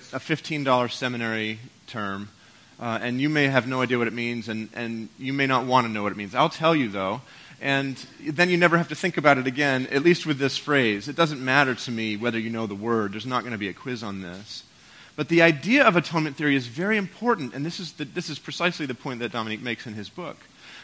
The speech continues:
Atonement theory is, n-, n-, very simply,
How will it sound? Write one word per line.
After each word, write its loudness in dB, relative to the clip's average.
Atonement 2
theory 4
is, -2
n-, -12
n-, -16
very 2
simply, 0